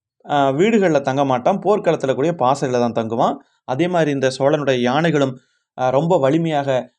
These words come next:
பகைவருடைய அந்த மதில் இருக்கும் இல்லையா, பாதுகாப்புக்கு, அதை குத்தி துளைக்கக்கூடியதாக இருக்கிறது. அதே மாதிரி அந்த வீரர்களும் ரொம்ப தூரம் போகணும்னு நினைப்பாங்க, போரு-, போரை விரும்பி. அதே மாதிரி இந்த சோழ அரசன், ஆ, தன்னுடைய, ஆ, கூட சேர்ந்து பாண்டியர்களோடவும்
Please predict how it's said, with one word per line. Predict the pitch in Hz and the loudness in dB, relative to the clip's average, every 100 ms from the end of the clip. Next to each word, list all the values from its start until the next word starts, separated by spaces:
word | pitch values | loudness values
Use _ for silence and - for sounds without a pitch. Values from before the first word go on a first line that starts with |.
| _ - | _ -8
பகைவருடைய | 135 190 180 151 143 131 | -4 -2 -2 -2 -2 -4
அந்த | 135 131 | -4 -4
மதில் | 135 190 | -2 -2
இருக்கும் | 165 139 123 | -2 -6 -4
இல்லையா, | 120 120 | -4 -4
பாதுகாப்புக்கு, | 123 139 135 123 120 113 104 | -2 -2 -4 -6 -8 -8 -6
அதை | 117 120 | -4 -4
குத்தி | 123 135 143 | -6 -8 -4
துளைக்கக்கூடியதாக | 131 135 139 131 127 120 120 | 0 0 -2 -4 -2 0 0
இருக்கிறது. | 117 123 143 226 - _ | -2 -4 -2 -4 -6 _
அதே | 123 135 165 | -6 -2 0
மாதிரி | 151 135 120 - | -2 -4 -6 -14
அந்த | - 120 | -10 -6
வீரர்களும் | 120 165 190 165 147 | 0 2 2 0 -2
ரொம்ப | 123 156 196 | -2 -2 0
தூரம் | 175 196 175 | 0 0 -2
போகணும்னு | 143 143 139 127 | -4 -2 -4 -4
நினைப்பாங்க, | 120 120 117 113 101 - - | -6 -4 -4 -2 -4 -6 -6
போரு-, | 143 139 | -4 -4
போரை | - 143 139 | -4 -2 -2
விரும்பி. | 120 113 113 107 _ _ | -2 -4 -6 -8 _ _
அதே | 117 139 | -6 -4
மாதிரி | 160 151 135 120 _ | 0 0 -2 -6 _
இந்த | - 127 | -6 -6
சோழ | 120 139 175 | -2 2 2
அரசன், | 160 139 127 120 _ _ - | 2 -2 -8 -10 _ _ -10
ஆ, | 127 | -6
தன்னுடைய, | 127 127 123 117 110 - _ _ _ - | -4 0 0 2 -2 -6 _ _ _ -12
ஆ, | 120 | -10
கூட | 151 180 180 | -2 0 0
சேர்ந்து | 165 147 135 117 - _ | 0 -2 -2 -4 -6 _
பாண்டியர்களோடவும் | 127 151 143 135 127 127 | -4 -2 -4 -4 -4 -4